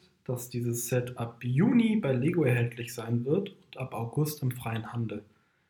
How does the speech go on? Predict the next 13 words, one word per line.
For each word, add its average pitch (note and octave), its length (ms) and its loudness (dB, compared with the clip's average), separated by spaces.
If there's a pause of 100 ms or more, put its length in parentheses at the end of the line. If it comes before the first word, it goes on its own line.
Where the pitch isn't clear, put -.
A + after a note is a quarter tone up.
(560)
Ähm, C3+ 560 0
das E3 180 2
Ganze G3+ 360 4
mit D#3 340 6
dreitausendsechshundertsechsundneunzig C3 1800 2
Teilen C#3 560 0
zu - 180 -6
einem A#2+ 340 2
U-V-P-Preis B2+ 880 -2
von - 200 -18
dreihundertneunundsiebzig D3 1400 2
Euro A#2+ 220 0
neunundneunzig. A#2+ 840 -2